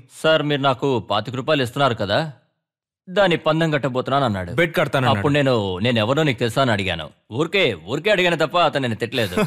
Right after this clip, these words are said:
Speaker 2: <laughs>
Speaker 1: "ఆ, మీరు ఇండియా నంబర్ వన్ అని నాకు తెలుసు" అన్నాడు.
Speaker 2: అయినా ఛాలెంజ్ చేశాడు.
Speaker 1: "రండి" అన్నాడు.
Speaker 2: సూపర్.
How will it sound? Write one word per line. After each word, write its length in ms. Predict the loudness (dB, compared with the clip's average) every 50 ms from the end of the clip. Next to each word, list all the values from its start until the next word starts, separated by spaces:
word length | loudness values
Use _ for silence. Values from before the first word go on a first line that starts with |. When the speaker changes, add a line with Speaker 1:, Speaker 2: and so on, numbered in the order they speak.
| 0 -2 -2 0 0 -2 0 0
Speaker 2:
<laughs> 500 | -2 -4 -4 -6 -10 -12 -14 -14 -6 -2
Speaker 1:
"ఆ, 280 | 0 2 2 2 2
మీరు 220 | 0 0 0 -2 -2
ఇండియా 240 | -4 -2 -2 -2 0
నంబర్ 240 | 0 0 0 0
వన్ 100 | 0 0
అని 80 | 0 -2
నాకు 120 | -2 -2
తెలుసు" 220 | -4 -6 -6 -4 -4
అన్నాడు. 320 | -2 -2 -4 -6 -8 -6 -4
Speaker 2:
అయినా 200 | -2 0 0 0 2 2
ఛాలెంజ్ 240 | 2 4 4 2 2
చేశాడు. 240 | 0 0 0 -4 -4
Speaker 1:
"రండి" 280 | -4 -4 -2 0 2
అన్నాడు. 360 | 2 2 2 0 0 0 -2
Speaker 2:
సూపర్. 380 | 0 2 2 2 2 0 0 0